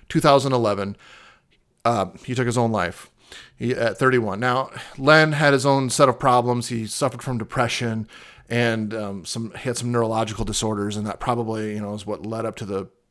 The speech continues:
to the suicide. However, it coincides only two months after Len passed away,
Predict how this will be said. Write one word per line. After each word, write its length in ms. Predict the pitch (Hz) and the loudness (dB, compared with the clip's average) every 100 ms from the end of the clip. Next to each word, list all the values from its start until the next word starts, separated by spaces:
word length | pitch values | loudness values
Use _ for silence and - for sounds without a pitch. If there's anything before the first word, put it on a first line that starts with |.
| - | -12
to 140 | 117 | -10
the 100 | 95 | -8
suicide. 540 | - 147 - 104 87 - _ - - - | -2 -2 -2 -4 -6 -10 _ -20 -20 -14
However, 560 | - 135 147 131 123 - _ _ _ _ _ _ _ _ _ 139 - _ _ _ _ _ _ _ | 2 4 4 2 -2 -8 _ _ _ _ _ _ _ _ _ -14 -14 _ _ _ _ _ _ _
it 360 | - - _ | -8 -8 _
coincides 1300 | - 175 185 170 135 - 160 151 87 - - - - _ _ _ _ _ _ _ _ _ | -4 2 4 4 0 0 0 2 -2 -6 -12 -12 -14 _ _ _ _ _ _ _ _ _
only 220 | - 131 117 | -6 -4 -4
two 320 | - - 220 | -4 0 2
months 560 | 185 143 123 - - - - | 2 2 -2 -8 -10 -16 -4
after 240 | 127 - | -4 -2
Len 380 | 120 127 135 139 - _ _ | 0 0 0 -4 -12 _ _
passed 320 | - 147 - | 2 2 2
away, 320 | 127 110 92 | -2 -2 -2